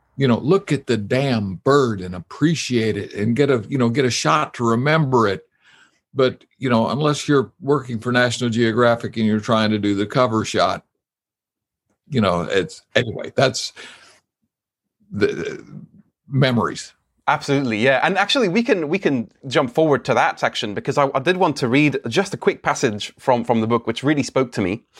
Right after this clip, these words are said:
Speaker 2: Um, it's on page one sen-, one seventy-one, if anyone wants to read along or whatever.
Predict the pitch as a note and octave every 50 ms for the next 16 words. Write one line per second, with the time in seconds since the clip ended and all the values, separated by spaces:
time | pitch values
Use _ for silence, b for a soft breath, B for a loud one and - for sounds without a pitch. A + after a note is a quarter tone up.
0 | B B B B B B B B A#2 A2+ A2 A2 A2 A2 G#2+ G#2+ G#2 B B B
1 | B B B B - B2+ - D#3 D3 - - F#3+ F3+ C#3+ G#2+ D3 D#3 C#3+ - E3
2 | C#3+ C#3 C3+ - B2+ D3+ D#3 C#3+ - D3 B2 A#2 - A#2+ A2+ A#2+ A2+ G#2 G2+ F#2+
3 | - - A2+ A2 G#2+ G#2 G2+ G2+ G2+ G#2 G2+ - - G#2+ F#2+ F#2 G2 A2 A2+ G#2
4 | G2+ G#2 G#2+ G#2+ A2 A2 G2+ F#2 F2+ F2+ G2 G2 G2 G#2 A2+ B2+ B2+